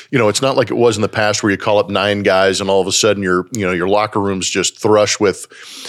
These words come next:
a bunch of young, invigorated talent who's chomping at the bit to go out there and play. Uh, September always represents so many different things for baseball teams, players.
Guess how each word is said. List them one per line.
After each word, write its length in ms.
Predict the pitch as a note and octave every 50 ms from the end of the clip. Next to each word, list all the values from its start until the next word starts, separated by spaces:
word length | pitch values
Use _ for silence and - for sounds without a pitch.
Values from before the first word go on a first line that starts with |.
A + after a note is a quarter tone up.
| - - -
a 80 | G#2+ G2+
bunch 260 | E2 A#2 A#2 A2+ A#2+
of 80 | A2
young, 300 | G2 G2+ G#2+ G#2+ A2 A2
invigorated 640 | G#2+ G2+ F#2+ F#2+ A2+ G#2+ G2+ G#2 G#2 G2 F#2+ F2+ -
talent 340 | - A2 G#2 G#2 G#2+ G2+ G2+
who's 160 | G2+ F#2+ -
chomping 320 | - - G#2+ G#2 G2+ G#2
at 80 | G2+ -
the 80 | -
bit 280 | E2 _ A2 G#2 G2+ -
to 60 | -
go 160 | F#2 G2 G2
out 160 | G2 G2+ G2+ -
there 140 | G#2 F#2
and 100 | F2 F2
play. 520 | _ - - C3 C3 B2+ B2+ B2+ B2+ B2 - _ - - - - - - _
Uh, 300 | - A2 G#2 G#2 G2+ G#2
September 560 | G2+ - - A#2+ - - - C#3+ D3+ E3 D#3+
always 320 | - B2 C#3+ C#3+ B2+ G#2+ G2
represents 600 | G#2 A2+ B2 - B2 A2 G2 A2 G#2 F#2+ - -
so 300 | - - - A#2 A#2 B2
many 240 | B2+ B2 A#2 A2+ G2+
different 340 | G2+ A2 - A2+ G2 F2
things 320 | _ - G#2 G2 F#2+ F2+ -
for 580 | - - - A2+ A2 A2 G#2+ G#2 G2+ G#2 - _ _ _ -
baseball 400 | A2+ A2 A2 - - A2+ G2 F#2+
teams, 460 | F#2 - - - A#2 A2+ G#2+ G2+ F#2 -
players. 640 | _ - - A2 G#2+ G#2 G2+ G2 F#2+ F#2+ - -